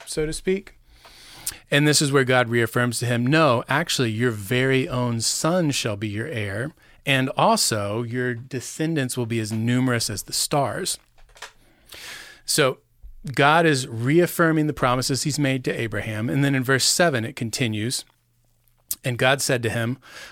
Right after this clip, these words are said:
'I am the Lord who brought you out from Ur of the Chaldeans to give you this land to possess.' But he said, 'O Lord God, how am I to know that I shall possess it?' And he said to him, 'Bring me a heifer three years old,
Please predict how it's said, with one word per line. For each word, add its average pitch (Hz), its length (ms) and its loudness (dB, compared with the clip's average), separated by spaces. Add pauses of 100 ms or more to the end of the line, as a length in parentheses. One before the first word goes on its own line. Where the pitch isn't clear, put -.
(120)
'I 135 200 2
am 175 80 2
the 180 120 4
Lord 120 360 2
who 127 100 -2
brought 123 460 2
you 170 180 4
out 131 300 0
from 123 320 -4
Ur 127 180 2
of 123 120 -2
the 135 80 -4
Chaldeans 113 640 -2
to - 100 -8
give 127 300 -2
you 151 120 2
this 123 240 -2
land 110 380 -2
to 117 100 -8
possess.' 110 640 -6 (800)
But 147 140 2
he 233 100 6
said, 131 360 4
'O 175 80 4
Lord 190 280 6
God, 180 300 6
how 175 340 2
am 185 140 4
I 165 140 2
to 143 160 -2
know 156 340 4
that 127 160 0
I 131 100 2
shall 131 200 -2
possess 135 420 -2
it?' - 140 -8 (680)
And 131 80 -2
he 147 80 2
said 170 240 4
to 147 100 2
him, 120 300 0
'Bring 139 380 2
me 196 140 2
a 165 100 4
heifer 123 580 -2
three 131 320 0
years 165 280 2
old, 110 340 -4